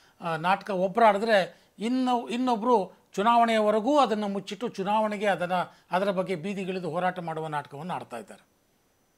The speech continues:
So ಇಂಥ ಪ್ರಕರಣಗಳಲ್ಲಿ ದಯವಿಟ್ಟು ರಾಜ್ಯದ ಜನತೆ ರಾಜಕೀಯ ಮುಖಂಡರಲ್ಲಿ ಒಂದು ಮನವಿ ಮಾಡ್ಕೊಳ್ತಾರೆ, ರಾಜಕೀಯವನ್ನು ಬಿಡಿ,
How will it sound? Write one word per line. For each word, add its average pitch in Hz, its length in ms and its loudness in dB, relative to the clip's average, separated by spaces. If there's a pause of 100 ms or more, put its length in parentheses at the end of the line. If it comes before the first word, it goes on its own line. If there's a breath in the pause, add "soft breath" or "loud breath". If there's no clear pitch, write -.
(240)
So 175 340 2 (460 soft breath)
ಇಂಥ 165 380 -6 (840)
ಪ್ರಕರಣಗಳಲ್ಲಿ 151 840 -4 (320 soft breath)
ದಯವಿಟ್ಟು 220 520 0 (280)
ರಾಜ್ಯದ 175 480 2
ಜನತೆ 160 560 -2 (240 soft breath)
ರಾಜಕೀಯ 180 480 -4
ಮುಖಂಡರಲ್ಲಿ 175 600 -6
ಒಂದು 151 240 -8
ಮನವಿ 143 280 -8
ಮಾಡ್ಕೊಳ್ತಾರೆ, 131 760 -8 (880)
ರಾಜಕೀಯವನ್ನು 165 960 0
ಬಿಡಿ, 123 500 -10